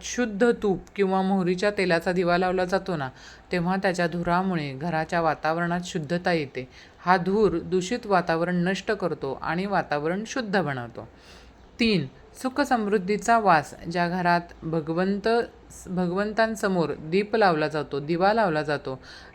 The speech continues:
तिथे माता लक्ष्मीची कृपा कायम राहते. अशा घरात सुखसमृद्धीचा वास असतो. दिवा पूर्व दिशेला ठेवल्यास व्यक्तीचे दीर्घायुष्य मिळते आणि उत्तर दिशेला ठेवल्यास धनसंपन्नता वाढते.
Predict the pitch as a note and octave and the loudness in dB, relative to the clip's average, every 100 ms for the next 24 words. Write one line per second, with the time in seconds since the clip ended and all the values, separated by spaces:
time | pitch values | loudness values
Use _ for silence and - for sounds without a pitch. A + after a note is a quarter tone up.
0 | - G#3 A#3+ B3+ A3+ F3+ F#3 F3+ G#3 G3 | -4 2 4 4 2 2 2 0 0 -2
1 | G3 G#3+ G3 F3 F#3+ F#3+ F#3 E3 F3+ G3+ | 0 -2 0 0 2 4 4 4 2 0
2 | G3+ F#3 G3 G#3+ - - F3+ F3 G3 F#3 | 0 0 -4 -6 -16 -8 -4 2 2 2
3 | F#3 F3+ F#3 G#3 B3+ A#3+ F#3+ F3+ E3 F#3+ | 0 0 -2 -2 0 0 0 0 0 -2
4 | A3 A3 F3 D3+ D#3 C#3 - C3 - - | 0 2 2 2 -4 -6 -10 -10 -12 -20
5 | - - G3+ A3 A#3+ B3 A3+ G#3 G#3+ G#3+ | -18 -4 2 6 6 6 2 4 4 2
6 | A#3 A3 G#3+ A3+ G#3+ F3 E3 F3+ F3+ G#3+ | 2 2 2 2 2 2 0 -2 -2 -2
7 | G#3 G#3+ G#3 E3+ F#3+ F#3 F3+ G3+ G3 E3+ | 0 2 2 0 0 0 0 0 0 0
8 | - D3+ D#3 F3 E3+ - G3+ G#3 G#3 G3 | 0 0 0 0 -2 0 0 0 0 0
9 | F#3+ G#3 E3 D3 C#3 F3+ G3 F#3+ G3 F#3 | 0 0 0 0 0 0 0 0 -4 0
10 | F#3 F#3 F#3+ F3+ D3+ B2 A2+ | -2 0 0 2 2 0 -8